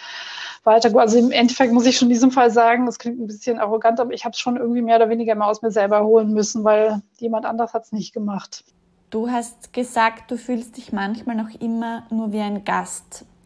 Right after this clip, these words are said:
Speaker 2: Hast du das Gefühl, dass wenn du jetzt ein Informatikstudium abgeschlossen hättest,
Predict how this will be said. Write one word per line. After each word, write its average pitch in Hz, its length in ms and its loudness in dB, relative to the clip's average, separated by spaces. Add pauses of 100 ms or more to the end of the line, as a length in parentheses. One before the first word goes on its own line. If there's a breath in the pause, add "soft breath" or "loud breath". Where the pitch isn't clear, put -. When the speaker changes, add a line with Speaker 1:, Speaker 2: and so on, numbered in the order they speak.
(160)
Speaker 2:
Hast 220 300 -8
du 294 80 -6
das 277 220 -6
Gefühl, 269 500 -4
dass 220 300 -8
wenn 214 200 0
du 220 60 0
jetzt 208 460 -8
ein 202 180 -4
Informatikstudium 214 1040 -6
abgeschlossen 214 720 -8
hättest, 214 440 -6